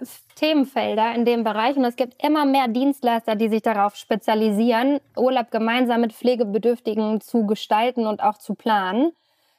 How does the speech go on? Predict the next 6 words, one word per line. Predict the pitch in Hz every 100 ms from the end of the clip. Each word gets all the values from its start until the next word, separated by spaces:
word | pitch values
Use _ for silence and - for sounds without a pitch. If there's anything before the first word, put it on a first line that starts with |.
| _
Diese | 240 214 240 233 233
konkreten | - 240 - 269 269 240 240
Einrichtungen | - 240 254 233 - 262 277 277 262
und | 226 240 -
auch | 214 220
Trägerschaften | - 254 247 240 - 254 - - 262 277